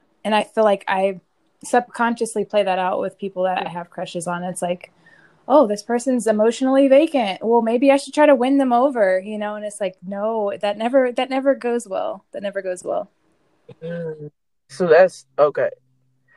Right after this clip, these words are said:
Speaker 2: For me, it's a bit different. It's more so when I say, like, inaccessible or unavailable. Like, again, the fucking Trump supporter dude.
Speaker 1: <laughs>
Speaker 2: Like, are, are we really gonna date? Like, no,
Speaker 1: Yeah.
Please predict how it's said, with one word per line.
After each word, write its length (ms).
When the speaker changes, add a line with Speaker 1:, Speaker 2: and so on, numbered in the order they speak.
Speaker 2:
For 200
me, 140
it's 300
a 80
bit 320
different. 520
It's 240
more 260
so 360
when 200
I 140
say, 340
like, 480
inaccessible 760
or 200
unavailable. 460
Like, 220
again, 440
the 80
fucking 340
Trump 280
supporter 440
dude. 220
Speaker 1:
<laughs> 120
Speaker 2:
Like, 360
are, 240
are 120
we 160
really 280
gonna 280
date? 360
Like, 260
no, 180
Speaker 1:
Yeah. 200